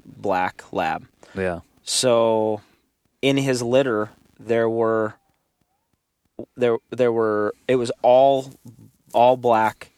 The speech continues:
Speaker 1: and, yeah, I think it was all black and, and then there were two yellows.
Speaker 2: Oh, really? Okay.
Speaker 1: Yeah.
Speaker 2: Yeah, so it'll be interesting to see. Um, colors is one thing I'm really interested in temperament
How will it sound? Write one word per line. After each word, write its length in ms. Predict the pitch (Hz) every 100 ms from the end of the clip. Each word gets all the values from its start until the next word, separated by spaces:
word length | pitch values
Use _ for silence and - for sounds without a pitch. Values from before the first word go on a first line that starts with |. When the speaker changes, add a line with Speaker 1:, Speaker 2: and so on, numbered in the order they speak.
| _ -
Speaker 1:
and, 420 | 113 110 101 98 92 _ _ _ _ _ _ _ _ _ _ _ _ _ _ _ _ _ _ _ _ _ _
yeah, 300 | 110 104 87 -
I 100 | -
think 180 | 120 147
it 40 |
was 120 | 123 107
all 260 | 117 139
black 400 | 147 127 127 131
and, 100 | 117
and 140 | 107 104
then 120 | 117
there 120 | 117
were 160 | 110 104 -
two 600 | - - 131 120 98 92 _ -
yellows. 500 | 110 95 82 - - _ -
Speaker 2:
Oh, 120 | 107
really? 320 | 101 101 95 85 -
Okay. 340 | 107 - 95 -
Speaker 1:
Yeah. 280 | 98 92 85 - - -
Speaker 2:
Yeah, 200 | 160 156
so 140 | -
it'll 120 | 196 175
be 140 | 180
interesting 520 | 175 170 165 - 156
to 60 | 127
see. 420 | - 151 131 107 -
Um, 460 | 131 120 117 104 90 _ _ -
colors 380 | 156 175 175 151
is 140 | 131
one 220 | 139 147
thing 220 | 131 131 113
I'm 180 | 127
really 260 | 120 113 107
interested 540 | 104 - 110 104 -
in 100 | 98 87
temperament 580 | 107 98 92 87 78